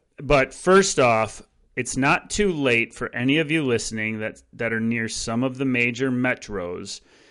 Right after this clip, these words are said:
in the country, and I believe they have a few in Canada and even a few overseas, I'm not mistaken, but it's the Tracksmith Twilight five thousand series. So you go look, go to tracksmith dot com, you can click on their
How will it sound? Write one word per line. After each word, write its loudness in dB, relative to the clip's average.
in 0
the 0
country, -4
and -2
I 2
believe 0
they 2
have -2
a 0
few -4
in -4
Canada 0
and -2
even -4
a -4
few -4
overseas, -6
I'm -8
not -10
mistaken, -10
but -14
it's -10
the -12
Tracksmith -2
Twilight 2
five 0
thousand -2
series. -14
So -4
you -2
go 2
look, 0
go 0
to -2
tracksmith -2
dot 0
com, -2
you -10
can -10
click -6
on -2
their -2